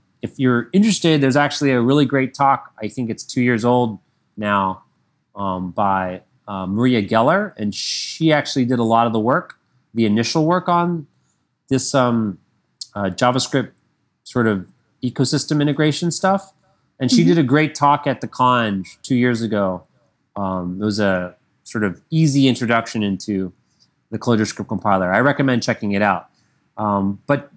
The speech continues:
Speaker 1: back to the first part of your question, I got interested in ClojureScript actually while I was at the New York Times. I was doing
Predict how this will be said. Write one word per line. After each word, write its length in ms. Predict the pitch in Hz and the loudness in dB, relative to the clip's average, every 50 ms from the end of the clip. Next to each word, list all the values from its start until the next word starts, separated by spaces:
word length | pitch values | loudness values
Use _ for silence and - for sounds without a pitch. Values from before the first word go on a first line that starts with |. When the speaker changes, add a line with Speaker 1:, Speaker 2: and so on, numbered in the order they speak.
| _ _ - | _ _ -2
Speaker 1:
back 220 | 165 165 185 - | 0 0 0 0
to 120 | - 175 160 | 0 0 0
the 80 | 147 | 0
first 280 | 135 - 180 190 185 - | 0 2 0 0 0 0
part 140 | - 156 143 | 0 0 2
of 60 | 131 | 2
your 100 | 127 120 | 0 0
question, 380 | - - 123 113 - - 139 - | 0 -2 -2 -2 -2 -4 -6 -2
I 120 | 131 151 160 | -2 0 2
got 160 | 190 190 190 | 2 2 2
interested 300 | 185 170 - - 175 165 | 0 -2 -2 -2 -2 -2
in 80 | 151 131 | -2 0
ClojureScript 480 | - 151 147 147 143 - - 143 117 135 | 0 2 2 2 0 -2 -2 -2 -2 -2
actually 260 | 127 120 - - 135 | -2 -2 0 0 2
while 220 | 123 123 117 113 | 2 4 4 4
I 60 | 110 | 2
was 80 | 107 107 | 2 0
at 80 | 110 - | -2 -4
the 60 | - 104 | -4 -4
New 100 | 104 107 | -2 -2
York 220 | 104 95 90 - | -4 -6 -8 -8
Times. 480 | - 110 117 135 165 196 202 - - _ _ _ _ _ _ _ _ _ _ _ - | -6 -4 -4 -2 -4 -4 -6 -8 -12 _ _ _ _ _ _ _ _ _ _ _ 0
I 80 | 123 | 2
was 100 | 131 127 | 2 2
doing 460 | 117 - 127 120 117 113 110 104 101 | 2 2 0 2 2 2 0 -2 -6